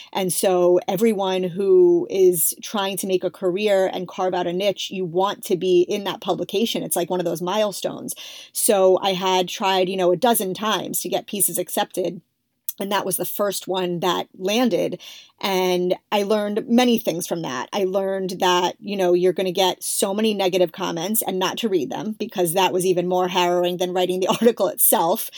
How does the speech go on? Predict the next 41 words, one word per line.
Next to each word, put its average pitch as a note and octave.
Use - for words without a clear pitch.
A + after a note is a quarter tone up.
because F#3+
people G#3
read F#3
titles, F#3+
they F#3
don't F#3
dig F#3+
into F#3
the F3+
content F#3+
itself, F#3
and F#3+
they F#3
just F#3
make F3+
judgments F3+
and F3
post G3
them F3
publicly, F3+
um, F3+
you G3
know, F#3
as F3+
if F#3
you F#3+
are F3
a F3
robot F3+
with F3+
no F3+
feelings. F3+
And F3+
that's F3
a G3
little G3
bit -
hard, F3
but G3
it F3+
helps, -